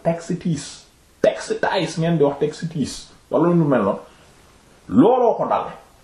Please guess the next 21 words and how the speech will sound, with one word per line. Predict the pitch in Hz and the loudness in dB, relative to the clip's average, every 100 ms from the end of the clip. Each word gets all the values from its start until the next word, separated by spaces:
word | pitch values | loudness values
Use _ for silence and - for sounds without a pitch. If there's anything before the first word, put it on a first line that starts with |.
| _ - - _ _ _ | _ -20 -20 _ _ _
yonent | - 147 196 190 | 0 2 2 2
bi | 185 | 4
aleyhi | 180 170 | 4 4
salaatu | 170 156 | 2 2
wassalaam | 156 143 147 | 2 2 2
ne | 147 | 0
ko | 139 | 2
defal | 143 147 139 | 2 4 4
li | 127 123 - - | 2 0 -6 -2
kiy | 143 139 | 0 2
aj | 131 123 | 0 0
di | |
def | 123 117 | 0 0
yépp | 104 139 - | 0 -2 0
sauf | 160 151 | -2 0
que | 147 | 2
bul | 139 143 | 4 4
laal, | 147 170 - - _ _ _ _ _ _ _ _ 123 | 2 0 -6 -16 _ _ _ _ _ _ _ _ 0
euh, | 120 110 | 0 0
mbir | 95 107 | 0 0
mi | 85 | -2